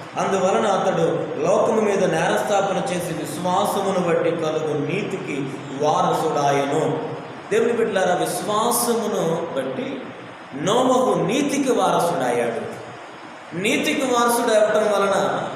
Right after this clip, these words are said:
అతడు నీతిమంతుడని పిలువబడ్డాడు, మంచి సాక్ష్యాన్ని పొందుకున్నాడు. నేనేమంటానంటే, మనం కూడా ఈ లోకమందు దైవనీతిని దింపి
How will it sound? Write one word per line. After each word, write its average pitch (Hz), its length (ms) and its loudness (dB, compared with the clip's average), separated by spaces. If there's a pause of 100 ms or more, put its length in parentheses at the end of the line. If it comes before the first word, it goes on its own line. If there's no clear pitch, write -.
(720)
అతడు 196 220 0
నీతిమంతుడని 254 840 2
పిలువబడ్డాడు, 202 720 2
మంచి 170 340 0
సాక్ష్యాన్ని 185 580 -4
పొందుకున్నాడు. 135 920 -8
నేనేమంటానంటే, 131 880 -6 (460)
మనం 147 260 -4 (140)
కూడా 185 440 -2
ఈ 135 40 -4
లోకమందు 143 800 -2 (420)
దైవనీతిని 226 680 2
దింపి 151 560 -4